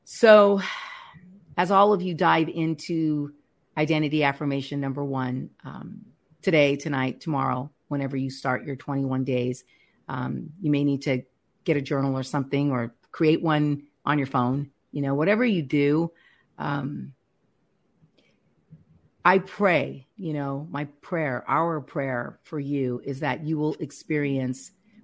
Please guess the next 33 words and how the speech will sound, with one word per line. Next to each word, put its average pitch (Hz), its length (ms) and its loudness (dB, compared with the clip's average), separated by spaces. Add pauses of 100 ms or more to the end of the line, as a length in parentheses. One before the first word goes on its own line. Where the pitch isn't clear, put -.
(140)
breakthrough 151 840 -2
in 147 220 -4
ways 139 400 -4
you've 139 100 -6
never 139 280 -6
experienced 139 680 -6
it 143 120 -8
before, 131 540 -10 (600)
that 143 380 0
you 156 200 0
will 151 160 0
be 139 220 -2
cleansed 151 760 -2 (120)
in 147 180 -2
ways 147 500 -2
you've 147 160 -8
never 139 280 -4
been 143 180 -4
cleansed 143 420 -8
before, 139 560 -6 (600)
and 156 160 2
that 151 100 2
in 147 140 2
the 147 100 2
name 147 340 0
of 131 140 -10
Jesus, 135 760 -8
you 147 300 -4
will 135 520 -2 (760)
walk 147 460 2 (960)
in 151 140 0
his 147 200 -6
grace - 540 -8